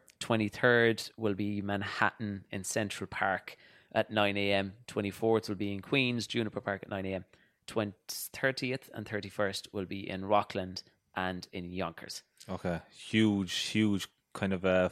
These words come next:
Speaker 2: fundraiser so for the, for the Ashling Centre.
Speaker 1: Exactly.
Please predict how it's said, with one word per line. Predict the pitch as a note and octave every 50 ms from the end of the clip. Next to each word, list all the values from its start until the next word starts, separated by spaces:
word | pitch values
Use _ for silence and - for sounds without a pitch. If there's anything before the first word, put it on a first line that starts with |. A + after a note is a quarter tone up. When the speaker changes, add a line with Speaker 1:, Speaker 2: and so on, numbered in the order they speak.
| -
Speaker 2:
fundraiser | - G2+ G2 F#2+ F#2+ F#2+ F#2 F2+ F2+ F2
so | - - F#2+ F#2+ F#2 F2
for | - - F#2 F2
the, | F2+ F2+ F2+ F2 E2+ - _
for | - F2
the | F2+
Ashling | F2+ F2+ F2 - - G2 -
Centre. | - F#2 F2+ - F#2 E2+ - - -
Speaker 1:
Exactly. | A#2+ A2 B2+ B2 A#2+ - - F#2+